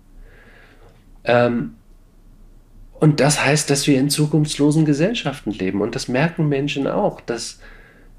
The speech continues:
merken, Menschen merken, die meisten Menschen merken irgendwann, wenn sie nur angelogen werden. Und dann verlieren sie den Respekt vor den Lügnern. Und wenn die Lügner aber die Leute sind, die eigentlich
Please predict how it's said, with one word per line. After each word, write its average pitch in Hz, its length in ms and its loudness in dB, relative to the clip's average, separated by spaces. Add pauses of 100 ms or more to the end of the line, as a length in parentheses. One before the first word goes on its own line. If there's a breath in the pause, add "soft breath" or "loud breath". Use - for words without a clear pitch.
merken, 139 540 0
Menschen 139 480 2
merken, 120 640 0
die 123 120 -2
meisten 123 460 0
Menschen 110 360 -2
merken 92 280 0
irgendwann, 87 500 -2
wenn 82 100 -2
sie 82 100 -4
nur 85 220 -2
angelogen 78 640 -10
werden. - 260 -18 (1400 soft breath)
Und 113 560 0 (240)
dann 110 200 0
verlieren 110 340 0
sie 113 100 0
den 110 160 0
Respekt - 420 -4
vor 101 120 -4
den 80 160 -4
Lügnern. - 480 -12 (1900 soft breath)
Und 135 160 4
wenn 120 160 2
die 117 80 -2
Lügner 139 440 6
aber 107 180 2
die 113 180 -2
Leute 107 360 0
sind, 104 280 -2
die 113 100 0
eigentlich 92 680 -4